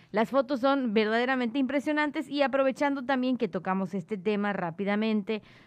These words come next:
pues le damos a conocer el comunicado diario de la Secretaría de Marina acerca de la presencia de sargazo en la isla.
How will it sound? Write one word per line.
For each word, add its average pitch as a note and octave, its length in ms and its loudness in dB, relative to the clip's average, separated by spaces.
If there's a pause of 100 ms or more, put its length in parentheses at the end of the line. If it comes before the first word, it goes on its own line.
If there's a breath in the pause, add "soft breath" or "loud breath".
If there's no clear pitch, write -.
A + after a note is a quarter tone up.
(120)
pues C4+ 280 6
le G#3+ 200 0
damos A3+ 280 0
a A#3 60 -4
conocer G#3 560 0
el G#3 300 0
comunicado A3+ 760 2
diario C4 280 2
de A3+ 80 2
la G3+ 100 0
Secretaría G3 420 -2
de A#3 80 2
Marina G#3 500 -2 (460 soft breath)
acerca G#3+ 440 0
de G3+ 100 0
la F#3+ 120 2
presencia B3+ 460 0
de B3 120 2
sargazo F#3+ 520 0
en G3+ 100 2
la D#3+ 120 0
isla. G3+ 480 -4